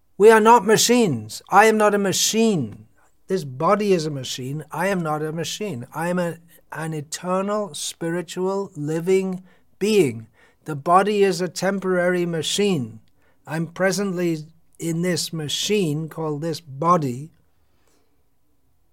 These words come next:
But we go from body to body to body. So why be concerned so much with the body?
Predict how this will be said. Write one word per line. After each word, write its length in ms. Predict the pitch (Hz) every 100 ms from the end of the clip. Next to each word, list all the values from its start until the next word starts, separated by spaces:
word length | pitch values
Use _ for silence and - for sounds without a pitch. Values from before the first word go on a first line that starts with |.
| _ _ _ _ _ -
But 140 | 202
we 100 | 220
go 180 | 220 233
from 220 | 190 233
body 300 | 214 226 226
to 100 | 208
body 320 | 208 220 214
to 140 | 196 214
body. 500 | 220 226 165 120 - _ _ _ _ _ _ _ _ _ _ _ _
So 200 | - 175
why 540 | 180 180 208 220 220 190 -
be 120 | 202
concerned 540 | 190 190 185 196 196 180
so 220 | 196 196
much 340 | 190 185 -
with 220 | 180 165 160
the 100 | 156
body? 500 | 180 196 143 117